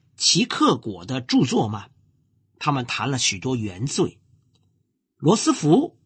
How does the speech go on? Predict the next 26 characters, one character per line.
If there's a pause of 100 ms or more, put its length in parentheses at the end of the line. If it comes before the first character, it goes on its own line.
(100)
于
是
开
始
阅
读
那
些
著
作， (480)
不
久
之
后 (300)
就
对
伯
金
斯
说 (1000)
：“因
此， (480)
这
则
故
事